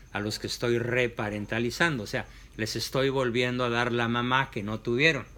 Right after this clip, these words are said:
o el papá que no tuvieron. ¿A base de qué? Entre otras muchas cosas, si nos concentramos en el tema de hoy, en explicarles, enseñarles, hacerles sentir,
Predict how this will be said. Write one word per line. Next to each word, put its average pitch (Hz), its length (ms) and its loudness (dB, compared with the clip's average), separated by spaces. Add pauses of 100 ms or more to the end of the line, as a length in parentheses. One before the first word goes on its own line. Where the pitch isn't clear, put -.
(680)
o 117 120 0
el 113 120 0
papá 135 400 0
que 127 100 -2
no 117 180 0
tuvieron. 127 540 0 (720)
¿A 104 100 0
base 123 380 2
de 120 100 -2
qué? - 300 0 (1080)
Entre 117 260 2
otras 185 240 4
muchas 139 340 -2
cosas, 135 360 0
si 131 100 -2
nos 104 200 -2
concentramos 104 600 -2
en 110 120 -2
el 92 100 -6
tema 107 300 -4
de 135 80 -2
hoy, 123 260 -2 (540)
en 117 120 2
explicarles, 131 840 2
enseñarles, 123 720 0
hacerles 113 500 -2
sentir, 170 800 2